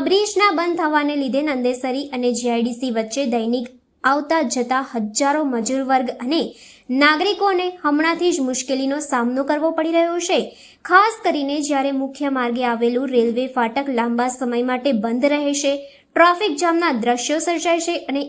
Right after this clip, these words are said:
ઇમરજન્સી વાહન પસાર થવાને પણ ખૂબ મુશ્કેલી પડે છે, ત્યારે લોકો માટે આ બ્રિજ એકમાત્ર આશાનું કિરણ રહેતું હતું. સ્થાનિકોની માંગ છે કે ઓછામાં ઓછું ટુ વ્હીલર, થ્રી વ્હીલર અને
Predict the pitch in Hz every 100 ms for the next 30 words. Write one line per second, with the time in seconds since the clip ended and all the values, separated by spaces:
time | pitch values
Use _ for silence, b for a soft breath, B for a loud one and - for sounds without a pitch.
0 | 254 240 247 262 254 277 247 247 285 285
1 | 240 240 262 262 247 247 254 269 277 -
2 | _ _ 330 320 214 B B B 370 392
3 | 311 330 - 349 370 370 359 359 370 269
4 | 220 254 247 240 226 226 240 233 226 285
5 | 285 240 208 240 320 247 - B B B
6 | 311 440 440 381 359 349 349 339 302 311
7 | 359 359 339 294 320 381 262 247 247 254
8 | 240 240 233 233 - 277 240 240 247 262
9 | 254 240 247 285 302 311 359 254 B B
10 | B 339 359 427 415 427 359 302 - 311
11 | 320 - 370 415 339 339 294 311 330 -
12 | 277 262 269 262 269 247 285